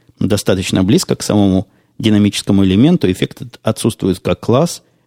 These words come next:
Мне не удалось заметить никакого явного и неявного изменения частотных характеристик звука, приближаясь или отдаляясь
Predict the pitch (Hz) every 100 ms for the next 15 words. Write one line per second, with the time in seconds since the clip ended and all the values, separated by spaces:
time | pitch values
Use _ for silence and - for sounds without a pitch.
0 | - 101 110 120 117 117 117 104 98 104
1 | 113 117 - 95 113 147 - 82 85 87
2 | 82 80 73 - _ _ - 82 80 92
3 | 101 110 98 90 76 101 95 95 98 101
4 | 92 92 - _ _ _ - 123 - 107
5 | 101 - 101 - 98 - - 101 101 123
6 | - 147 147 _ _ _ _ - 98 95
7 | 92 127 139 - 90 90 101 101 98 92
8 | 98 95 -